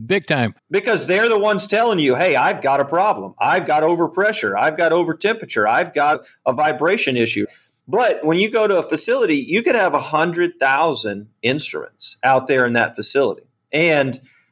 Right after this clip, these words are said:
Speaker 2: those guys need to be maintained. They have to be tested. They have to be calibrated. They have to be replaced. One area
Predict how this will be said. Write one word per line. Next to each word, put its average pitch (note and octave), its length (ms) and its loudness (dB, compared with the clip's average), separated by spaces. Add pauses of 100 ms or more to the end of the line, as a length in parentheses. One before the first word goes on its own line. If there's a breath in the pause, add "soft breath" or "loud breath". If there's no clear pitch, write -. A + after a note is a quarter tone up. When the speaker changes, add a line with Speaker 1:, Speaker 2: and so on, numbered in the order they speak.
(120 soft breath)
Speaker 2:
those F#3+ 360 2
guys C#3+ 460 0
need C#3 260 0
to C3+ 60 0
be B2 180 0
maintained. B2 800 0
They A#2+ 100 0
have B2+ 180 0
to A2+ 80 -6
be G2+ 140 -4
tested. E3+ 500 -2
They A#2 100 0
have A2 120 0
to - 80 -20
be G2 100 -12
calibrated. F3 760 0
They G#2+ 120 -2
have A2+ 180 0
to G2 60 -16
be A2 140 -2
replaced. C3+ 800 -2 (440 soft breath)
One F3+ 360 0
area C#3+ 880 2